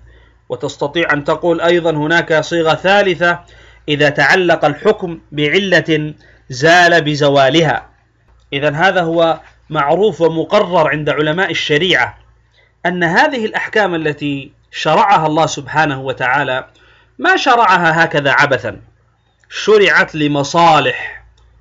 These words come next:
وهذه المصالح دنيوية وأخروية. فلما كان الأمر كذلك، هذه المصالح وهذه الأحكام هناك بينها ربط، فقد ربط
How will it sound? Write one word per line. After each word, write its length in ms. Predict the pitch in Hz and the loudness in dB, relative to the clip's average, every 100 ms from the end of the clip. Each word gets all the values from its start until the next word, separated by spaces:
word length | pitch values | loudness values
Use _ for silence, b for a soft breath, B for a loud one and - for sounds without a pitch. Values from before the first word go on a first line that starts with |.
| - | -10
وهذه 460 | 139 143 170 160 151 | -6 0 0 -2 -4
المصالح 600 | 151 143 175 180 165 151 | -4 -4 0 2 0 -4
دنيوية 640 | 147 151 156 175 220 247 | -6 -4 -2 -2 -2 0
وأخروية. 1000 | 156 160 156 151 175 165 180 147 120 - _ _ _ _ - | 0 0 2 0 2 2 2 -2 -6 -8 _ _ _ _ -8
فلما 340 | 143 156 170 | -4 0 0
كان 280 | 160 233 240 | 2 2 2
الأمر 360 | 220 220 196 | 0 -2 0
كذلك، 540 | 180 165 165 156 151 - _ _ _ _ _ _ _ | 0 2 4 4 2 -2 _ _ _ _ _ _ _
هذه 800 | - 170 247 269 233 202 196 185 | -4 0 4 2 0 -4 -2 -2
المصالح 880 | 170 175 165 202 233 254 285 - - _ _ _ _ _ _ - | -2 -2 0 4 4 6 2 -2 -16 _ _ _ _ _ _ -6
وهذه 680 | 147 151 175 254 254 233 202 | 0 2 4 2 2 0 -2
الأحكام 720 | 208 196 - 220 254 285 254 _ _ _ - | -4 -6 -2 0 2 0 -4 _ _ _ -6
هناك 380 | 170 208 226 208 | -2 0 0 0
بينها 540 | 196 226 220 190 185 | 2 2 2 0 2
ربط، 460 | 190 214 160 - - _ _ _ _ _ _ - | 2 0 -4 -18 -20 _ _ _ _ _ _ -10
فقد 340 | 160 170 151 | -4 -4 0
ربط 680 | 196 254 202 180 165 160 | 2 4 2 2 2 2